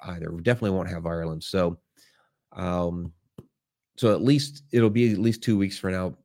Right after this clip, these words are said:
from now before we have another class. Um, but I will let you know.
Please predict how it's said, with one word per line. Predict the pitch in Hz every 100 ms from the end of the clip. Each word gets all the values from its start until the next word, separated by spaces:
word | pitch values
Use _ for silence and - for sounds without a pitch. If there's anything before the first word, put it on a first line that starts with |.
| _ _
from | - 95
now | 92 90
before | 87 - 87
we | 87
have | 85
another | 82 82
class. | - 82 80 - - _ - _ _
Um, | 73 76 67 64 - -
but | 90
I |
will | 90 87
let | 85 82
you |
know. | 78 -